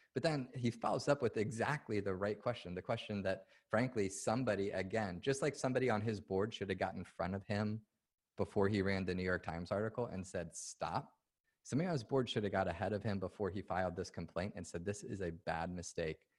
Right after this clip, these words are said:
for multiple reasons." One, it just looks poor. Like, if you, this is actually true, if you believe what this says, if you believe that you're actually winning in the marketplace,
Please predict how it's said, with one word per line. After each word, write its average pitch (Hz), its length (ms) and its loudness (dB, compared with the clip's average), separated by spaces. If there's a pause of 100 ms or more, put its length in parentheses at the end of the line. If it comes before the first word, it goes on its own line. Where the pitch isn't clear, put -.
(140)
for 87 160 -2
multiple 82 480 -2
reasons." - 640 -8 (640)
One, 101 360 2
it 95 140 -2
just 123 260 -4
looks 98 480 0
poor. 78 380 -2
Like, 90 180 0
if 98 100 -2
you, 107 100 -4
this 120 220 -2
is 123 120 -2
actually 104 320 -2
true, 107 160 -2
if 98 80 -4
you 113 180 2
believe 120 560 0
what 104 220 -4
this 104 180 0
says, 95 640 -6 (400)
if 90 120 -4
you 131 160 4
believe 120 580 0
that 95 160 -2
you're 104 200 2
actually 104 380 0
winning 95 320 -2
in 92 100 -2
the 90 60 -2
marketplace, 120 640 -4